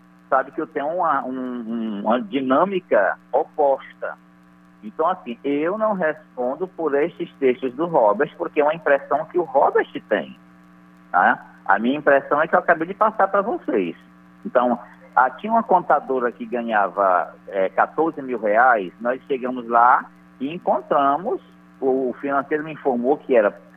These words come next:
sete mil reais pra cada ong. E nós achávamos muito. Mas essa relação, ela é legal porque é a ong que contrata. É por isso que eu diferencio.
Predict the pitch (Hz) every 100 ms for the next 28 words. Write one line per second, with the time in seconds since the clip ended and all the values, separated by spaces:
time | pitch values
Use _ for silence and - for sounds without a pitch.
0 | - - - - 185 180 175 143 135 147
1 | - 143 - 131 151 180 139 127 101 85
2 | - - - - - - 202 262 139 143
3 | 180 208 - 151 160 180 247 226 214 185
4 | 190 117 85 - - - - - 156 202
5 | 214 185 415 - 165 151 131 110 - 120
6 | 127 226 143 - - - - 151 170 180
7 | 190 247 190 131 160 202 180 180 - 208
8 | 226 185 311 427 415 277 185 139 127 113
9 | 90 - 73 - - - - - - -
10 | - 143 156 196 226 233 233 247 240 240
11 | 339 - 214 190 156